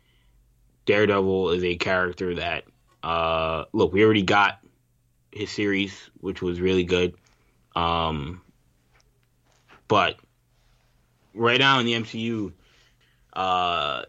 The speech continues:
it's, it's, it's going to be tough to, first of all, top what they did in the first series. And then also, given how the M C U has been framed, if you do make another Daredevil series, it has to be more family friendly, you would think.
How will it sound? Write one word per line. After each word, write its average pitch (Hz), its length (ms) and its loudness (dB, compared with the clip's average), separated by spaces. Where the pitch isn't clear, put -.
it's, 117 500 -6
it's, 117 360 -2
it's 117 180 -10
going 151 300 6
to 123 100 -8
be 117 80 -2
tough - 680 -6
to, 101 480 -4
first 110 260 4
of 104 40 0
all, 98 120 2
top - 380 0
what 101 180 -6
they 92 120 -4
did 95 200 -4
in 90 120 -6
the 87 60 -8
first 82 240 -10
series. 80 300 -10
And 98 80 -8
then 101 120 2
also, 98 720 2
given 101 760 2
how 104 220 0
the 101 140 -4
M 101 100 -6
C 98 140 -12
U 98 100 -6
has 95 120 -10
been 98 180 -8
framed, 104 500 -2
if 82 160 -10
you 98 80 -6
do 107 160 -4
make 101 220 -2
another 98 260 -2
Daredevil 95 380 0
series, 90 240 -6
it 85 80 -4
has 101 220 0
to 92 100 -8
be 90 400 -6
more 90 240 2
family 90 340 -2
friendly, 85 360 -2
you 95 120 0
would 101 180 0
think. - 180 -14